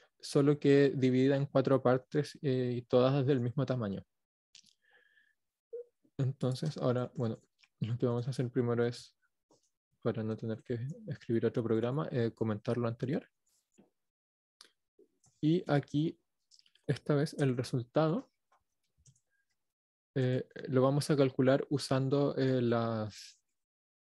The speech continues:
como de una forma más directa, la mónada eval. Entonces, eh, primero tenemos esta función,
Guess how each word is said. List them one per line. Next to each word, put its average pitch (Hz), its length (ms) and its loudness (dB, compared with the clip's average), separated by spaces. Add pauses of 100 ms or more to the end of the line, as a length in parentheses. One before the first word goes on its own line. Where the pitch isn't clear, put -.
(180)
como 117 220 0
de 113 100 0
una 120 160 4
forma 131 340 0
más 120 220 0
directa, 123 580 -4 (1080)
la 117 300 2
mónada 123 460 0
eval. 117 400 -2 (1900)
Entonces, 123 800 -4
eh, 131 200 0
primero 127 480 0
tenemos 135 460 0
esta - 260 -2
función, 156 500 -4